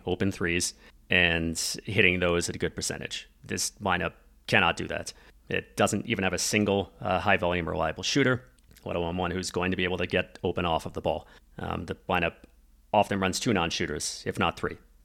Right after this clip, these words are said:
I mean, again, th-, like, the center, whether it's Bagley or Duren, can't shoot.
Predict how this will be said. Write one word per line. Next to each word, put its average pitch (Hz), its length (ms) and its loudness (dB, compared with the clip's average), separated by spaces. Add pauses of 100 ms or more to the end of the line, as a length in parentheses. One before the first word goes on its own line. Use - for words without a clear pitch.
(180)
I 92 80 -6
mean, 78 220 -6 (460)
again, 82 320 -4 (160)
th-, - 120 -14 (220)
like, - 220 -12
the 87 80 -6
center, 95 320 2
whether 87 180 0
it's 87 140 -4
Bagley 87 280 2
or 85 60 -2
Duren, 85 300 -2
can't 85 200 -6
shoot. 131 300 4